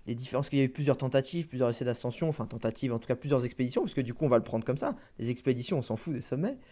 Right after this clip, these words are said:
Euh, qu'est-ce qui t'a amené doucement vers le parapente,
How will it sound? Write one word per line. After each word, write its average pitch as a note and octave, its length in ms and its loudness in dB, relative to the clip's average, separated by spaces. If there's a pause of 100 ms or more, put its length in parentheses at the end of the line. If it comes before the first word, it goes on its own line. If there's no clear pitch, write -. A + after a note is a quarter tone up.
(500)
Euh, - 40 -2 (240)
qu'est-ce A#3 200 -2
qui F#3 120 -8
t'a F#3 160 8
amené F3 320 6
doucement F3+ 600 2 (1080)
vers C3+ 400 6
le D#3 120 8
parapente, D#3+ 680 4